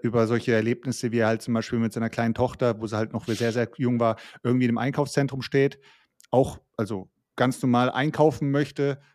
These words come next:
und plötzlich erkennen ihn Leute und eine Schar von Menschen stürmt auf ihn zu und er bekommt eine Panikattacke, weil er Angst um seine Tochter hat und denkt, die wird jetzt zertrampelt und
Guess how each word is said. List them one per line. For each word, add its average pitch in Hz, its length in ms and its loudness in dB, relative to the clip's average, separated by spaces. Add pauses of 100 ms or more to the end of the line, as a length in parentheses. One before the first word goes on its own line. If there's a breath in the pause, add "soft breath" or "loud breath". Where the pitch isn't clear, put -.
(100)
und 117 140 -6
plötzlich - 440 -4
erkennen 127 320 -4
ihn 120 120 0
Leute 123 420 2
und 117 340 -4
eine 113 220 0
Schar 131 460 0
von 127 240 -4
Menschen 117 400 -2
stürmt 139 420 -2
auf 120 180 -8
ihn 117 120 0
zu 139 360 -2
und 113 180 -2
er 113 80 0
bekommt 120 340 -2
eine 117 100 -4
Panikattacke, 123 840 -2
weil 113 120 2
er 107 120 0
Angst 131 220 -2
um 123 80 0
seine 110 200 2
Tochter 127 340 0
hat 113 140 2
und 113 140 0
denkt, 113 200 -2
die 117 80 -2
wird 107 120 0
jetzt 110 160 -8
zertrampelt 117 640 -2 (520)
und 110 280 0